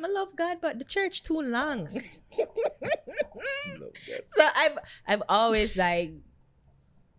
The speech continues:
Speaker 1: again, as long as I, I'm living a good,
Speaker 2: Mm.
Speaker 1: decent life, me not bother a soul. Like, if I hurt somebody, I truly regret it and I feel bad about it. Like, I'm sick for days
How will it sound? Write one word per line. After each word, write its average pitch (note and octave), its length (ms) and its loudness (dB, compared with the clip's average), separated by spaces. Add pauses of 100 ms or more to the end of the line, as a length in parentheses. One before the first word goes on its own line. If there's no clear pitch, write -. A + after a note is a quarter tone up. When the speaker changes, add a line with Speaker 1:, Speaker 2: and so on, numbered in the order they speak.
(640)
Speaker 1:
again, F#3+ 600 2
as G#3 140 -4
long G#3 140 -2
as G#3 200 -4
I, F#3+ 240 0
I'm F3 260 -2
living F3+ 480 -2
a D3+ 140 -4
good, E3+ 640 -4 (100)
Speaker 2:
Mm. G#3 320 2 (200)
Speaker 1:
decent F#3+ 580 4
life, D#3 600 -6 (260)
me E3+ 100 -6
not E3+ 240 0
bother E3 380 -2
a D#3 160 -8
soul. F3+ 680 0 (800)
Like, A#2+ 280 -6 (380)
if B3 140 4
I G#3+ 140 6
hurt A3+ 320 2
somebody, A3 380 2
I C#3+ 120 0
truly G3 380 -4
regret F3+ 400 -2
it G#3+ 100 -6
and E3+ 180 0
I F3 40 0
feel F#3 280 -2
bad D#3 260 0
about F3 380 4
it. E3+ 100 2
Like, D#3+ 220 0
I'm C#3+ 160 -6
sick - 380 -6
for F#3 160 4
days E3+ 520 2